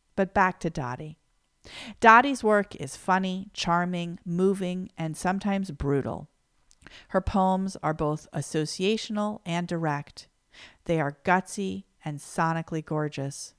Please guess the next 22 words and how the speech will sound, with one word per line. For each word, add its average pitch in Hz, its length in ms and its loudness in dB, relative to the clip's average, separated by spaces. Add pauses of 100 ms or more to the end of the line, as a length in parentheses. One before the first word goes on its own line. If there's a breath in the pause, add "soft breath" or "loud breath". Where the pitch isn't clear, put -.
(840 loud breath)
I 185 160 2
love 196 400 2
this 180 160 -4
conversation 151 960 -6
for 170 240 0
its - 180 -6
intimacy 202 800 -4
and 160 180 -4
zaniness, 185 840 -2 (260 loud breath)
as 180 180 2
well 226 240 6
as 262 140 2
for 254 160 -2
the 233 100 0
way 214 220 2
Dottie 202 340 2
talks 180 400 -2
about 139 360 -4
pedagogy 214 840 0
and 160 160 -6
Albert 165 360 -4
Einstein. 143 720 -6